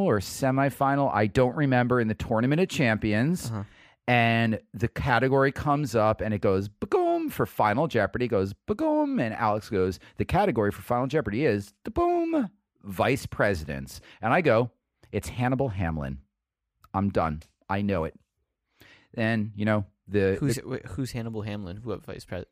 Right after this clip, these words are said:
Speaker 2: um
Speaker 1: Yes. So the crew comes out and they take your wager. So during the commercial break between Final Jeopardy, the commercial break happens. You write your wager down. They say, "Are you sure?" They lock it in. You get some more makeup. You,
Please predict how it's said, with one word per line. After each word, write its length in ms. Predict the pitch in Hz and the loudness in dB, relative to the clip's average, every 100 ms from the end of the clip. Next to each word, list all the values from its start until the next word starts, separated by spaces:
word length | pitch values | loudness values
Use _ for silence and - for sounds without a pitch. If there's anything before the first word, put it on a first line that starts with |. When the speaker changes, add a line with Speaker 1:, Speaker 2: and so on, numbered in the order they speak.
| - | -20
Speaker 2:
um 140 | 147 - - | -20 -20 -12
Speaker 1:
Yes. 420 | 80 - - - | -10 -10 -14 -18
So 460 | - - 123 101 101 | -14 0 2 2 2
the 80 | 113 | -2
crew 340 | - - 127 | -4 0 0
comes 400 | 160 196 190 185 | 2 0 0 2
out 400 | 143 101 104 127 - - - | 2 4 4 2 -2 -20 -8
and 180 | 101 104 | -2 0
they 80 | 104 | 0
take 260 | - 117 | 0 -2
your 120 | 139 147 | 0 2
wager. 420 | 110 104 110 98 | 2 2 0 -2
So 220 | - 95 | -2 -4
during 260 | 92 113 123 | -2 -2 -2
the 80 | |
commercial 380 | 117 135 123 127 | -4 -2 -2 0
break 180 | 120 107 | -2 -2
between 260 | 113 123 113 | -4 -4 -4
Final 300 | - 113 117 | -2 0 0
Jeopardy, 440 | 110 92 107 104 | 0 0 0 -2
the 160 | 98 95 | -2 -4
commercial 360 | - 107 - 110 | -2 -4 -2 -2
break 200 | 101 90 | -2 0
happens. 480 | 104 92 104 101 - - - | 0 0 -2 -6 -8 -20 -10
You 200 | 110 107 92 | -2 -2 0
write 240 | 110 117 | 2 2
your 100 | 127 | 2
wager 340 | 120 107 107 110 | 2 0 0 -4
down. 440 | 92 92 95 95 - - | 0 0 2 0 -4 -6
They 80 | 101 | -4
say, 220 | 90 98 | -2 0
"Are 120 | 95 95 | 0 0
you 140 | 101 | -2
sure?" 460 | - - 95 98 92 | -4 -2 2 2 2
They 140 | 85 | -2
lock 380 | 85 87 95 113 | 0 2 2 0
it 80 | 85 | -2
in. 300 | 87 87 87 | -2 -2 -4
You 80 | |
get 180 | 85 90 | -4 -4
some 120 | - | -4
more 120 | 104 101 | -2 0
makeup. 560 | 101 90 - 92 92 - - - | 0 -2 -2 -2 -2 -8 -20 -12
You, 320 | 92 90 92 | -6 -2 -2